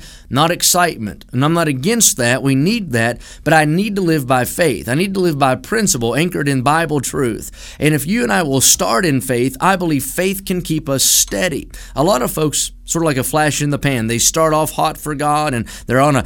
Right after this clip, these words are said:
spiritual high, and then the first bit of trouble comes or sacrifice is involved, and they fall out.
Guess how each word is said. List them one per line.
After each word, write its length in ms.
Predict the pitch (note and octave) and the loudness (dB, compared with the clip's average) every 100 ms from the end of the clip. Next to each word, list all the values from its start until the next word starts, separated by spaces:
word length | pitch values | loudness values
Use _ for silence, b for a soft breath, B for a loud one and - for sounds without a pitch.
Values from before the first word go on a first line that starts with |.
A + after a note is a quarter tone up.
| B | B
spiritual 580 | - F3 F3+ D#3+ D#3 C3 | -2 2 2 2 0 0
high, 280 | D#3 D3+ | 0 0
and 160 | D3+ D3 | 0 0
then 140 | C#3 | 0
the 80 | C3 | 0
first 580 | B2+ - G3+ G#3 G3 C#3+ | -2 -4 -2 0 -2 -2
bit 180 | D#3 E3+ | 0 0
of 160 | B2+ | 0
trouble 440 | - - F#3 F3+ F3 | -2 -2 0 0 -2
comes 500 | - E3 D#3+ D#3+ B2+ | 0 0 2 0 -2
or 80 | A2 | 0
sacrifice 800 | - E3+ F3+ F3 - E3+ D#3+ | 2 2 0 -2 -2 -2 -2
is 160 | C#3+ C#3+ | -2 -2
involved, 480 | D3 C#3+ C#3+ C#3+ C3 | 0 0 0 -2 -2
and 180 | C3 B2+ | -4 -2
they 80 | |
fall 320 | B2 - B2+ B2+ | -2 -2 -2 0
out. 460 | A#2 A2 - - | -2 -4 -8 -12